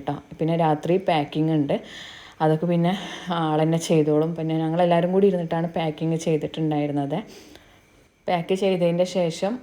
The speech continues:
ഏ, എല്ലാം റാപ്പ് ചെയ്തിട്ടുണ്ട്. ഏ, കട്ടിങ്, കട്ടിങ് പേപ്പർ നമുക്ക് വാങ്ങിക്കാൻ കിട്ടും. ഏ, ഇത് കെ ജി കണക്കിനാണ്, ട്ടോ, വാങ്ങിക്കാൻ കിട്ടുക. അത് വാങ്ങിച്ചിട്ട് ഞാൻ ഫുൾ റാപ്പ് ചെയ്തിട്ടുണ്ട്. ഇത് ഞങ്ങളെല്ലാവരും കൂടി ഇരുന്നിട്ടാണ്, ട്ടോ,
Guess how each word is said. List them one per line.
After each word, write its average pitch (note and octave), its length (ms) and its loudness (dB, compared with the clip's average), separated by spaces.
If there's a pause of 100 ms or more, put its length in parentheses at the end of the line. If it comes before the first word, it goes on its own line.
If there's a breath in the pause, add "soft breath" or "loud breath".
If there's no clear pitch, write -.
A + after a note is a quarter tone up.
(120)
ഏ, - 20 2 (300)
എല്ലാം E3+ 280 2 (120)
റാപ്പ് E3 300 -2
ചെയ്തിട്ടുണ്ട്. D#3 540 2 (320)
ഏ, - 20 -6 (640)
കട്ടിങ്, E3+ 380 0 (500)
കട്ടിങ് E3+ 320 0
പേപ്പർ E3 220 0 (120)
നമുക്ക് F3 260 0
വാങ്ങിക്കാൻ D#3+ 480 2
കിട്ടും. D3+ 220 -4 (560 loud breath)
ഏ, - 20 0 (260)
ഇത് E3+ 140 2 (420)
കെ F3+ 80 4 (100)
ജി E3+ 120 2
കണക്കിനാണ്, E3 540 2
ട്ടോ, D3+ 160 0
വാങ്ങിക്കാൻ D3 400 2
കിട്ടുക. D3 260 2 (200)
അത് D#3 140 -2 (340)
വാങ്ങിച്ചിട്ട് D#3+ 520 0 (100)
ഞാൻ D#3+ 160 -2 (240)
ഫുൾ D#3+ 160 -2 (400)
റാപ്പ് D3+ 240 -2
ചെയ്തിട്ടുണ്ട്. D3+ 500 0 (420 loud breath)
ഇത് F#3 120 -2
ഞങ്ങളെല്ലാവരും F3 520 2
കൂടി F3 180 2
ഇരുന്നിട്ടാണ്, D#3+ 480 0
ട്ടോ, C#3 80 0